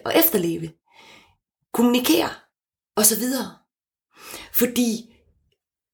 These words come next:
jeg ved ikke, om, øh, øh, om du kan huske, at der, øh, for nogle år tilbage var en, øh, dokumentarudsendelse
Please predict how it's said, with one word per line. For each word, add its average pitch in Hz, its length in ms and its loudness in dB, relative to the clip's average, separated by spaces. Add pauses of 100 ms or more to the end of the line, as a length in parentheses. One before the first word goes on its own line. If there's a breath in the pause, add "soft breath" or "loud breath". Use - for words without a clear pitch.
jeg 233 160 4
ved 233 120 4
ikke, 233 280 4
om, 180 200 0
øh, 180 280 0
øh, 175 340 0
om 170 160 -2
du 190 120 0
kan 190 100 2
huske, 226 440 2
at 175 120 -2
der, 160 360 0
øh, 160 160 0
for 175 140 0
nogle 165 180 0
år 190 140 4
tilbage 202 540 2 (240 loud breath)
var 175 340 -2
en, 170 220 0
øh, 160 200 0
dokumentarudsendelse 160 1080 0